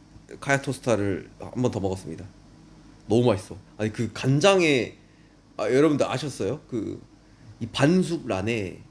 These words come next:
간장을 살짝 부어요. 그리고 소이, 소이 소스, 소이 소스를 살짝 붓고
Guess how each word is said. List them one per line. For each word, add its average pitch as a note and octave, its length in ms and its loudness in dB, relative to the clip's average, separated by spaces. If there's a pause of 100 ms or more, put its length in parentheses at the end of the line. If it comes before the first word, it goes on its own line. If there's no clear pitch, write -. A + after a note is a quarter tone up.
(300)
간장을 C3 460 2
살짝 C#3+ 280 -8
부어요. F2 420 -6
그리고 G#2+ 560 -4 (1040)
소이, E3 300 2
소이 F3+ 260 -2
소스, A#2 480 -4
소이 D3+ 180 -4
소스를 A2+ 440 -6
살짝 B2+ 300 -8
붓고 C3 540 -4